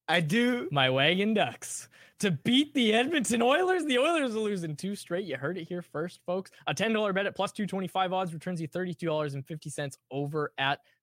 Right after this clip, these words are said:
Speaker 2: Betway. You must be nineteen plus to play. If you choose to play, please play responsibly. Look, I know the vibe meter was off yesterday. And I, uh, dude, I, I rarely miss, right? Like, I, if I miss, it's rare.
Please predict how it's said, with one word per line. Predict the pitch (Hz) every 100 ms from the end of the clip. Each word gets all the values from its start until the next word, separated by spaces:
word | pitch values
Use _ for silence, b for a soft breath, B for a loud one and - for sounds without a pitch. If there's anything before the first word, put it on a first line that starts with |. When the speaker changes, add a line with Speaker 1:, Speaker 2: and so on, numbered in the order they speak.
| -
Speaker 2:
Betway. | 147 147 147
You |
must | 147 160
be | 170
nineteen | 139 131 131
plus | 131
to | -
play. | 139 135
If | 151
you | 165
choose | 165
to | -
play, | 139 135 b b b
please | - 202 165
play | - 156 139 - _ -
responsibly. | 139 156 135 127 120 -
Look, | 160 - - _ _ _ _ _ -
I | 160
know | 196 202
the | 185
vibe | 165 165 160
meter | 151 147
was | 139 135
off | 131 131 -
yesterday. | 135 - 80 - -
And | - 202
I, | 196 220
uh, | 175 190
dude, | 180 208
I, | 170 185
I | 170 185
rarely | 165 185 196 185
miss, | 151 156 131 - 139
right? | 143 175
Like, | 151
I, | 156
if | 156 165
I | 170
miss, | 175 165
it's | 139
rare. | 135 135 120